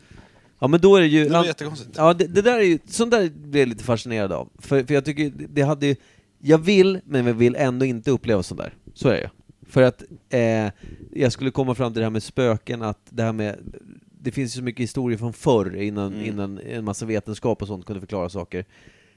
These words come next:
Speaker 1: Så jag förstår att människan försöker förklara det som är logiskt utifrån den information man har.
Speaker 2: Men sen kan jag tänka mig
Speaker 1: Så
Speaker 2: också
Speaker 1: fanns det inte så mycket information, då, det är klart man kunde bygga på jävligt feta historier.
Speaker 2: Men sen, jag tror liksom, om det nu finns spöken, de som tror på dem och säger liksom, "Ja, men onda spöken, onda andar och grejer."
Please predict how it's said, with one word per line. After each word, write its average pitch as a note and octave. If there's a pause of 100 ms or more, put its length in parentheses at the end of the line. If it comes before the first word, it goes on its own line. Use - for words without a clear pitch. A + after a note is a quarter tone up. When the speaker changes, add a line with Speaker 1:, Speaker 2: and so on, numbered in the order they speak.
(120)
Speaker 1:
Så -
jag A2+
förstår A#2+
att A#2
människan B2+
försöker B2+
förklara G#2+
det G2
som A2
är G#2+
logiskt F#2+ (100)
utifrån G#2+
den G2+
information A2+
man E2
har. D#2+ (160)
Speaker 2:
Men B2+
sen B2
kan C#3
jag C3
tänka C3+
mig A#2+
Speaker 1:
Så D#3
Speaker 2:
också -
Speaker 1:
fanns G3+
det G#3+
inte D#3
så C#3+
mycket A#2+
information, G#2
då, A2 (100)
det C#3+
är C3+
klart C#3+
man B2
kunde B2
bygga A#2
på A2+
jävligt A2+
feta A2+
historier. A#2 (240)
Speaker 2:
Men D3
sen, D3+
jag D3
tror D#3+ (100)
liksom, D3 (420)
om D#3+
det D#3+
nu D#3
finns F3
spöken, G2
de G#2
som A2
tror A#2+
på G2
dem F#2
och F#2+
säger F#2+
liksom, G2
"Ja, A#2
men G#2+
onda G2+
spöken, G2
onda F#2
andar F2
och F2
grejer." F2